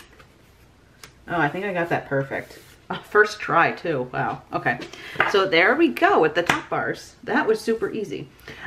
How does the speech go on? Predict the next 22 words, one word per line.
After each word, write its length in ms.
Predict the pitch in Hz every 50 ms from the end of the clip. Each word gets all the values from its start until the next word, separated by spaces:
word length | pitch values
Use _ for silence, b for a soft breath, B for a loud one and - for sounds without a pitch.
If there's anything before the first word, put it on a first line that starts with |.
| B -
I 460 | 175 180 202 214 240 269 302 311 302
think 520 | 214 - - - - 220 220 269 277 -
what 120 | 262 269 277
I'll 160 | 254 220 214
do 160 | - 190 185
next 580 | 180 165 156 156 165 185 - - - - - - - -
is 420 | 190 180 170 170 170 165 160 165
this 340 | - 160 160 165 - - - - -
big 160 | 214 240 -
sidebar 560 | - - - - 131 143 165 - - - 247
sticker 380 | - - - 233 226 - 240 220
as 180 | 165 147 147 160
well. 400 | 156 170 208 240 262 254 - B B B B B B B B B B B B B B B B 220
I 80 | 240
like 320 | 262 240 226 247 277 - -
that 160 | 381 370 -
she 160 | - 277 -
just 260 | - - - - -
gives 200 | - 220 220 -
you 100 | 208 196
this 220 | 180 170 - - -
checklist 680 | - - 165 160 - - 220 220 226 220 - -